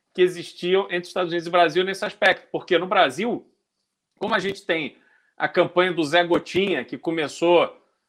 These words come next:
eu não sei se era, era poliomielite, era um negócio assim, porra, lá de trás, década de oitenta, sei lá, a gente tem uma cultura de vacina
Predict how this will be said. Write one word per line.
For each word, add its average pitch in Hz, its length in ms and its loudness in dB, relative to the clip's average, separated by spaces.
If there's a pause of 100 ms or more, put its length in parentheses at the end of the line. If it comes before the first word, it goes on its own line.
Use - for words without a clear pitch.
(280)
eu 131 160 -4
não 143 140 -10
sei 170 180 -2
se 160 160 -2
era, 131 480 4
era 120 460 -2
poliomielite, 143 1120 -4
era 247 100 -6
um 453 180 -10
negócio 156 440 2
assim, 147 200 -12
porra, 147 220 -2
lá 175 240 -2
de 320 140 -10
trás, 170 480 4
década 180 260 -10
de 185 100 -12
oitenta, 180 600 -10
sei 170 120 -10
lá, 196 220 0
a 175 80 -2
gente 233 320 -14
tem 247 180 -6
uma 453 160 -10
cultura 185 440 -4
de 160 80 -12
vacina 226 500 -6